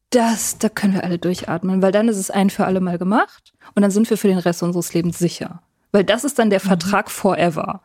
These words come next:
Speaker 1: So, und dieses Gefühl wird ja transportiert. So, ich hab's geschafft, hier bin ich angekommen und jetzt ist alles gut. So, obwohl
Speaker 2: Mhm.
Speaker 1: das ja de facto, das f-,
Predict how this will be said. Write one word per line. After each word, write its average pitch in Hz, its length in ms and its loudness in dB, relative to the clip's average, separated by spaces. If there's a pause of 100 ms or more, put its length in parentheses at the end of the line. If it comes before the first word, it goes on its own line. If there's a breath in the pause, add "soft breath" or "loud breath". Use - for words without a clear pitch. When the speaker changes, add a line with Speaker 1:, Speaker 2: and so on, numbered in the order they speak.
(440)
Speaker 1:
So, - 240 -2
und 185 180 0
dieses 330 240 4
Gefühl 277 280 2
wird 196 120 0
ja 143 100 -4
transportiert. 165 680 -6
So, 190 100 2
ich - 180 0
hab's - 180 -4
geschafft, - 340 -2
hier 254 140 2
bin 233 80 4
ich - 180 -2
angekommen 262 580 2 (340 soft breath)
und 196 120 4
jetzt 180 200 0
ist - 80 -8
alles 160 280 -6
gut. - 180 -10 (840)
So, - 180 2
obwohl 196 240 2
Speaker 2:
Mhm. - 20 2
Speaker 1:
das 220 160 2
ja 196 240 4
de 180 140 -2
facto, 185 580 0 (720)
das - 200 -2
f-, - 220 -6